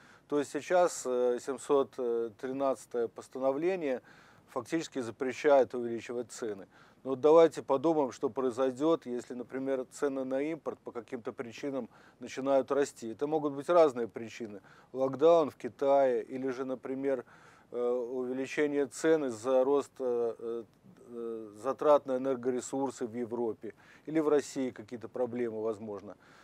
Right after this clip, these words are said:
Тогда, если импорт будет дорожать, а на отечественную продукцию мы не можем увеличить цены, их рентабельность будет снижаться, этих отечественных производителей, и вплоть до убытков может дойти.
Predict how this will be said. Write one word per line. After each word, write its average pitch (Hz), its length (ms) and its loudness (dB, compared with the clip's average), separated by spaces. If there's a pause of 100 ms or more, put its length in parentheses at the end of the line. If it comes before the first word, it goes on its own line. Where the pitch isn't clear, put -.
(160)
Тогда, 139 340 6
если 156 300 4
импорт 139 260 0
будет 131 240 0
дорожать, 135 720 2
а 127 180 0
на 131 340 0
отечественную 127 540 -6
продукцию 127 640 -2
мы 127 120 -6
не 127 120 -6
можем 123 360 -2
увеличить 123 460 -8
цены, 175 380 -2 (320)
их 139 160 -6
рентабельность 143 540 4
будет 123 200 -4
снижаться, 147 600 2
этих 117 260 -6
отечественных 123 460 -6
производителей, 113 880 -6 (300)
и 147 160 -2
вплоть 143 340 0
до 143 80 2
убытков 135 500 -2
может 107 240 -8
дойти. 110 380 -6